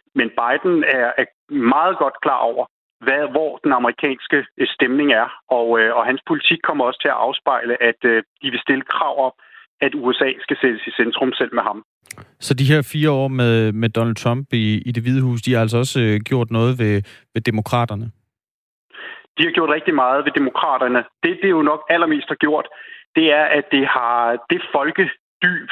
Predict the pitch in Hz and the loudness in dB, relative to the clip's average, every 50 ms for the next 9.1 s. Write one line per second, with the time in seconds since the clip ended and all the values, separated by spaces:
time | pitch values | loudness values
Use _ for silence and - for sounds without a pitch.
0 | - - - 170 143 - - 175 160 180 196 180 165 147 139 - - 127 139 139 | 0 0 2 2 0 0 0 0 2 2 2 2 2 2 2 2 0 -2 -2 -2
1 | - - - 151 127 107 - 113 110 107 - - - 151 135 127 131 127 - 131 | -6 -4 -2 -2 -2 0 0 0 0 0 -2 0 0 2 2 0 0 0 0 -2
2 | 131 127 - - - 156 123 113 120 117 117 113 110 101 _ _ _ _ - 147 | -2 -2 -2 -2 0 0 0 0 0 -2 0 -2 -2 -4 _ _ _ _ -4 0
3 | 131 120 - 151 151 139 - - 123 127 - 135 135 127 120 107 135 156 147 117 | 0 2 2 0 -2 -2 -2 -2 -2 -2 -2 -2 0 0 2 2 2 2 2 2
4 | 104 101 95 - _ - - - - - - 120 117 113 123 151 143 135 127 131 | 2 0 -2 -6 _ -20 -20 -20 -14 -4 -2 0 2 2 2 2 2 0 -2 -2
5 | - - 143 - - 120 113 117 - - 175 160 127 98 110 107 107 - - 143 | -2 -4 -4 -4 -4 -10 -10 -8 -4 -2 0 0 0 0 -2 -2 -2 -4 -4 -4
6 | 123 120 123 117 117 123 117 - - - - - - 110 - _ - - - - | -2 -2 -2 -2 -2 -4 -6 -8 -6 -4 -2 0 0 -2 -2 _ -18 -18 -18 -16
7 | - - - - - - - _ _ - - 131 127 123 139 139 - 156 143 139 | -18 -18 -18 -20 -20 -20 -20 _ _ -4 -2 0 2 0 0 0 0 -2 -2 0
8 | - 151 151 151 - - 135 - - 135 131 127 131 127 123 127 131 127 - 156 | 0 -2 -2 0 0 -2 -2 0 0 -2 0 0 0 0 0 0 -2 0 -2 -2
9 | 143 | -2